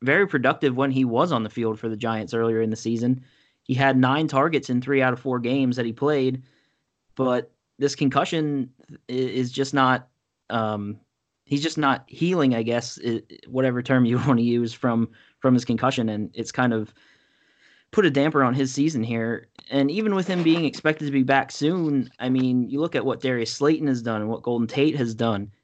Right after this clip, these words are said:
and Evan Ingram, I know, is a little banged up too right now, but when he's in the lineup, what he's done, you know, the Giants at this point,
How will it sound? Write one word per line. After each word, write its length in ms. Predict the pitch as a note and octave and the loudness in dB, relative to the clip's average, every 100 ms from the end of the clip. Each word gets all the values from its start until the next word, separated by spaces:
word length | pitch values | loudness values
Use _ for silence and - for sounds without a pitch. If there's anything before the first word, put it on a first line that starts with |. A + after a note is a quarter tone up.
| - | -6
and 380 | A#2 A2+ A2 A2 | -2 0 0 0
Evan 220 | D3+ D3 | 0 2
Ingram, 380 | D3+ D#3 D3 C3+ | 4 4 4 4
I 80 | B2+ | 4
know, 160 | C3 | 4
is 100 | B2+ | 4
a 20 | B2+ | 2
little 160 | B2+ | 0
banged 300 | A#2+ B2+ B2 | 2 2 2
up 160 | A#2+ - | 0 0
too 160 | D3+ | 0
right 180 | C#3+ A#2+ | 2 2
now, 200 | A#2 A2 | 0 -2
but 180 | G#2 D#2+ | -2 -2
when 140 | A2+ | -2
he's 240 | A2+ D#3+ E3+ | 0 0 2
in 80 | C3+ | 2
the 80 | |
lineup, 360 | A#2 A2+ G#2+ F2+ | 2 0 -2 -4
what 120 | G2+ | -2
he's 260 | B2+ D#3 D3 | 2 2 2
done, 320 | B2 G#2+ G#2 - - - _ _ _ _ _ - | 2 2 -2 -8 -20 -20 _ _ _ _ _ -4
you 120 | D3+ | 2
know, 140 | D3 | 2
the 120 | C3+ | 2
Giants 580 | C3 C3+ G3 E3 - - - | 2 2 2 0 -2 -10 -6
at 140 | B2+ | -4
this 140 | C#3+ | -4
point, 380 | - C#3+ C3+ B2+ | -4 -2 -2 -2